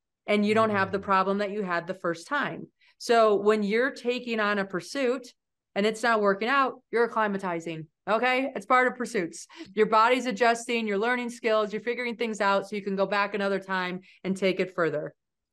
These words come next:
Speaker 1: Um,
Speaker 2: Mm.
Speaker 1: and I think the big thing to first understand is what does quitting mean to you?
Speaker 2: Okay.
Speaker 1: Okay. Because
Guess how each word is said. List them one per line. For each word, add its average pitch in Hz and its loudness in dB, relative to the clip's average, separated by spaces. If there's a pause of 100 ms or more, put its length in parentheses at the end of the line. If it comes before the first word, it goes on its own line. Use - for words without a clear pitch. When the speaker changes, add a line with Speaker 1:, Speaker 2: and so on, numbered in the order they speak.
(320)
Speaker 1:
Um, 196 4 (220)
Speaker 2:
Mm. 107 -14 (180)
Speaker 1:
and 247 2
I 247 2
think 294 -2
the 302 -2
big 220 -2
thing 240 -4
to 226 -4
first 269 -2
understand 233 0
is 185 -2
what 220 2
does 277 -4
quitting 220 -2
mean 180 -4
to 156 -8
you? 143 -4 (400)
Speaker 2:
Okay. 123 -14 (200)
Speaker 1:
Okay. 175 0
Because 220 2